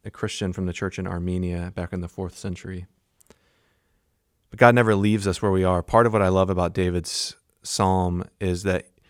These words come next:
he immediately goes to God seeking forgiveness. He doesn't try to prove that he can be-, beat himself up enough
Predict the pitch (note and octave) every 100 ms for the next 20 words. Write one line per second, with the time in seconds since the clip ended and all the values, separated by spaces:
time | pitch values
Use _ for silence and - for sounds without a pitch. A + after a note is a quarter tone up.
0 | _ _ - A2+ G#2 G2 G#2 A2+ A#2+ -
1 | G#2+ F#2+ G2 G2 - F#2+ F#2+ F2+ - F#2+
2 | F2+ - F2+ F2+ E2+ E2+ - - - _
3 | _ _ _ _ G#2+ A2 A2 A#2 G2+ -
4 | A#2+ A#2 G#2+ F#2+ G2+ F#2 G#2+ - G#2 A2
5 | G#2 - G2+ - G#2 A2 G2 F#2+ F#2